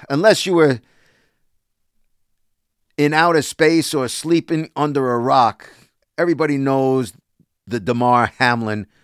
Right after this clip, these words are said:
situation. You know, he was, I mean, we thought he was gonna die right in front of all of us watching that Cincinnati Bengals, uh,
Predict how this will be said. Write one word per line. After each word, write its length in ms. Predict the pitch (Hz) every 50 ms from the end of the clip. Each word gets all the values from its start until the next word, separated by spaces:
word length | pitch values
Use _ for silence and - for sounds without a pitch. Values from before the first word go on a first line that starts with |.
| _
situation. 960 | - - - 110 - - 113 101 113 123 127 120 - - 131 120 117 117 110 - _ _ _ _ _ _ _ _ _ _ _
You 120 | _ 110 110
know, 300 | 113 117 117 110 104 104 _ _
he 180 | - 98 110
was, 500 | 104 92 101 101 82 73 71 - - - _ _ _ _ _ _ _ _ _ _ _ _ _ _ _ _ _ _ _ _ _ _ _ _ _ _ _ _ _ _ _ _ _ -
I 60 | 104
mean, 160 | 117 120 120
we 100 | 120 123
thought 240 | - - 170 170 170
he 60 | 165
was 120 | 156 147
gonna 180 | 117 165 156 143
die 360 | 113 98 170 185 190 - -
right 220 | 117 120 139 151 143
in 80 | 117
front 240 | - - 160 156 147
of 100 | 139 117
all 180 | 143 156 160 156
of 100 | 131 113
us 200 | 120 120 - -
watching 320 | 117 123 135 135 - 147
that 180 | 131 131 127 120
Cincinnati 800 | - 143 135 120 - 131 131 131 135 135 135 135 135 131 123 - _ _ _ _ _ _
Bengals, 640 | 113 120 123 123 120 131 131 131 123 123 117 98 123
uh, 500 | 127 127 127 123 123 123 120 120 120